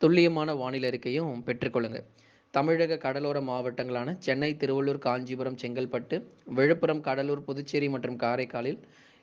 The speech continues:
இரவு அல்லது நள்ளிரவு நேரங்களில் விட்டு விட்டு சில சமயங்களில் மிதமான மழையானது தொடர வாய்ப்பு இருக்கு. ஓரிரு இடங்களில் கனமழையும் எதிர்பார்க்கலாம்.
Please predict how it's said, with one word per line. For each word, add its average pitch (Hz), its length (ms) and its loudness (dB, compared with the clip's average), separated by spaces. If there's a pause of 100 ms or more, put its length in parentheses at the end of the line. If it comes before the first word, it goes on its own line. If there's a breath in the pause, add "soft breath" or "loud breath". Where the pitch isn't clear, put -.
இரவு 170 400 6
அல்லது 135 300 -2
நள்ளிரவு 139 440 2
நேரங்களில் 135 480 -4
விட்டு 139 300 2
விட்டு 147 260 2
சில 131 220 -2
சமயங்களில் 131 540 0
மிதமான 143 460 2
மழையானது 123 680 -2
தொடர 127 300 0
வாய்ப்பு 120 300 -2
இருக்கு. 120 240 -2 (560 loud breath)
ஓரிரு 175 440 8
இடங்களில் 156 360 0 (160)
கனமழையும் 143 760 0
எதிர்பார்க்கலாம். 120 680 -4